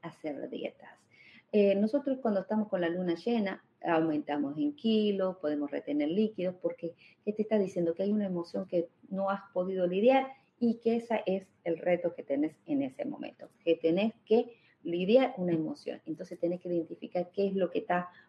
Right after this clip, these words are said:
bloqueando en ese momento, ¿ok? Bueno, vamos a empezar entonces lunas menguantes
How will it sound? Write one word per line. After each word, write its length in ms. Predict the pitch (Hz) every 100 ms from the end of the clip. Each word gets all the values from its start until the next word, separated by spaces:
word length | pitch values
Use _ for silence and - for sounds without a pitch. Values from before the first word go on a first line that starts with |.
| _
bloqueando 580 | 170 175 175 214 185 185 -
en 160 | 165
ese 240 | 160 - 147
momento, 560 | 143 - - - - -
¿ok? 240 | - 170 254 339 - _ _ - -
Bueno, 280 | 302 180 -
vamos 320 | 214 247 240 220
a 60 | 196
empezar 520 | 180 180 175 233 233 -
entonces 580 | 202 202 262 254 185 180
lunas 300 | 285 269 180
menguantes 760 | 175 202 285 240 226 147